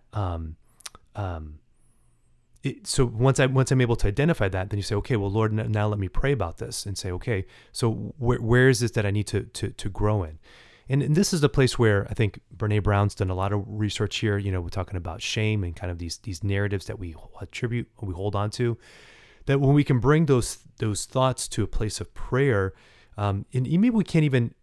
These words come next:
bring it to prayer 'cause sometimes we're like, "I can't get in the way of not seeing myself this way." You know, we said in terms of being like, "Well, how would the Lord see that?" Well, I don't really know how the Lord would see it because I'm so ingrained in this negative thinking. That's where somebody like meeting with a coach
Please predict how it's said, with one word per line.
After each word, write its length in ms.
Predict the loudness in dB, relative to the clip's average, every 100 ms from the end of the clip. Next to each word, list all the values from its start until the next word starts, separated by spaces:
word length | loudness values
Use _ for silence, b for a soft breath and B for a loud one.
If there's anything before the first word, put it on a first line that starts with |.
| 0
bring 200 | 2 4
it 80 | 2
to 100 | -2
prayer 340 | 2 4 4
'cause 200 | 2 -4
sometimes 280 | -4 -2 0
we're 80 | 0
like, 140 | -2
"I 160 | -4 -6
can't 320 | -2 -4 -2
get 100 | 0
in 100 | 0
the 80 | 0
way 240 | 2 2
of 120 | 0
not 320 | 0 -2 -2 -6
seeing 320 | -4 -2 0
myself 300 | -2 -4 -6
this 220 | -6 -2
way." 100 | -2
You 140 | 0 -2
know, 140 | -2 -2
we 140 | -4
said 180 | -4 -4
in 80 | -4
terms 220 | -4 -6
of 80 | -4
being 160 | -4 -4
like, 160 | -6 B B B
"Well, 120 | 0
how 100 | 4
would 140 | 4
the 80 | 4
Lord 240 | 0 0 0
see 140 | -2
that?" 200 | -4 -6
Well, 120 | -8
I 80 | -4
don't 120 | -2
really 180 | 0 0
know 140 | 0 0
how 100 | -2
the 80 |
Lord 200 | -4 -8
would 120 | -10 -10
see 120 | -8
it 100 | -8
because 240 | -8 -8
I'm 120 | -6
so 300 | -4 0 0 -2 B B
ingrained 520 | -2 0 2 2 4
in 100 | 2
this 180 | -2 -4
negative 380 | -6 -6 -8 -12
thinking. 520 | -6 -2 -2 -4 -8 -12 b b b
That's 280 | 4 4 4
where 80 | 2
somebody 380 | 2 2 2 0
like 300 | -2 -4 -8 b b b
meeting 240 | 0 2
with 140 | 0 -4
a 40 |
coach 380 | -4 -2 -2